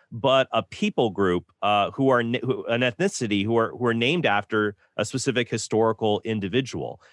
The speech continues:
That's dated to about twelve oh eight B C, which is either a few centuries or a few decades after the Exodus, depending on how you date the Exodus. So I would,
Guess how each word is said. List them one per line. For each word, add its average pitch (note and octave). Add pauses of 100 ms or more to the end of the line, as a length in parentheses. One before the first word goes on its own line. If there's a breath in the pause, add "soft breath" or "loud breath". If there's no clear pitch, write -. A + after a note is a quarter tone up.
That's C#3
dated D#3
to C#3+
about B2+
twelve B2+
oh B2
eight A2+
B A2
C, A2+
which G2+
is G2+ (480 soft breath)
either A#2+
a A2
few A2+
centuries D3
or A#2
a A2+
few A#2+
decades A#2
after A#2
the G2+
Exodus, F2+
depending G2+
on F#2
how G2
you F2+
date F2
the E2+
Exodus. D2+ (420 soft breath)
So C#3+ (320)
I C#3
would, E3+